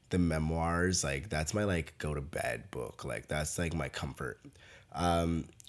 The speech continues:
it was called You Could Make This Place Beautiful. It was a, by Maggie Smith. It's a memoir about her divorce and kind of just, like, her figuring life out of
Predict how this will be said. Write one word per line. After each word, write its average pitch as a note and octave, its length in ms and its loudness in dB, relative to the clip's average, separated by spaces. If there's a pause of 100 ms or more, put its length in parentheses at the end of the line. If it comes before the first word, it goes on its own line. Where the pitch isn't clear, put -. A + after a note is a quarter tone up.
(100)
it F2 140 2
was F2+ 180 4
called F#2+ 1000 0 (1000)
You F2+ 260 4
Could F#2 160 2
Make E2+ 240 2
This D#2+ 160 0
Place D#2 220 -2
Beautiful. E2 640 0
It D2+ 80 -2
was E2 180 2
a, D#2+ 280 0 (480)
by D#2+ 280 0
Maggie D#2 400 2
Smith. D#2 580 2
It's - 520 0 (100)
a E2 240 2
memoir F2+ 480 2
about D#2+ 400 0
her D#2 160 0
divorce D2+ 880 -2
and D#2 160 -6
kind D#2 180 -2
of D2+ 60 -4
just, D2+ 160 -2
like, D#2 140 -2
her D#2 220 0 (120)
figuring D#2 440 0
life D2+ 340 0
out C#2+ 280 0 (180)
of D2+ 120 -6